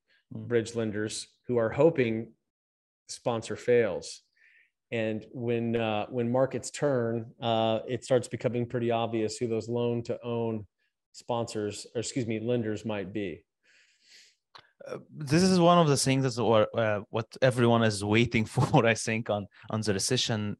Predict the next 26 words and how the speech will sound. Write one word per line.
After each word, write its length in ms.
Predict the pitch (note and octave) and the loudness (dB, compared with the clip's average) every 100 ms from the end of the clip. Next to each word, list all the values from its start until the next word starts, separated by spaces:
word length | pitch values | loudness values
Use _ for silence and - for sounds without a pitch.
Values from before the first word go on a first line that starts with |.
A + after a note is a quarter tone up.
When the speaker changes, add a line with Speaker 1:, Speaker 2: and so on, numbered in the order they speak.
| - | -4
Speaker 1:
turnover. 640 | B2 A#2+ F3 C3 C3+ B2+ - - - | 0 4 4 4 2 2 -4 -8 0
But 200 | C3+ - | 0 -2
how 240 | - D3 F#3+ | -2 2 2
you 120 | A3 | 2
see 300 | - E3 F3 | -2 -4 -2
the 200 | B2+ A#2+ | -2 -2
impact 500 | B2 C#3 C3 C3 - | -2 -2 0 -4 -2
right 200 | B2 C3 - | 0 0 -2
now, 460 | A#2+ A#2 A#2 A2+ - | -2 0 0 -2 -4
uh, 160 | G#2 G#2 | -10 -10
because 300 | G#2+ A#2+ B2 | -10 -6 0
we 100 | C#3 | 4
opened 240 | D#3+ E3+ | 4 4
the 40 | A#2+ | 0
subject 360 | B2 A2 A2+ | -2 -2 -4
of 100 | G#2+ - | -10 -8
recession 520 | - A#2 - G#2 G2+ _ _ - | -4 -2 -4 -6 -10 _ _ -8
and 120 | A2+ | -6
the 120 | G#2+ | -2
impact 240 | B2 B2 A2+ | -2 -2 -4
of 120 | G2 | -6
recession 420 | G2 A#2+ A2+ A#2+ | -4 -2 0 0
on 120 | G2+ | -2
the 120 | G2+ G2 | -4 -4
multifamily 580 | A2 G#2+ G#2 G#2 G2+ | -4 -4 -8 -8 -6
space, 400 | - C3+ A#2+ - | -6 -4 -2 -4